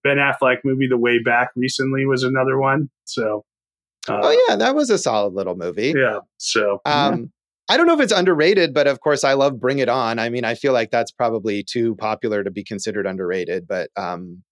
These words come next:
Speaker 2: that, that is one of my favorite movies, so I could mention that.
Speaker 1: All right.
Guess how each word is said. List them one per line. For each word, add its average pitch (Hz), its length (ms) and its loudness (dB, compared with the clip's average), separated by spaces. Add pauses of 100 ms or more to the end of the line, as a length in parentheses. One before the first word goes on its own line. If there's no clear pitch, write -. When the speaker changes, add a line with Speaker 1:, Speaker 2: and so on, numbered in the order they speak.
(140)
Speaker 2:
that, 95 260 -4
that 98 160 -2
is 92 120 -6
one 95 120 -8
of 90 60 -10
my 85 140 -6
favorite 85 340 -8
movies, 85 360 -10
so 82 340 -8
I 95 60 -10
could 95 160 -12
mention 82 280 -12
that. 80 280 -10 (220)
Speaker 1:
All 117 120 0
right. 113 320 2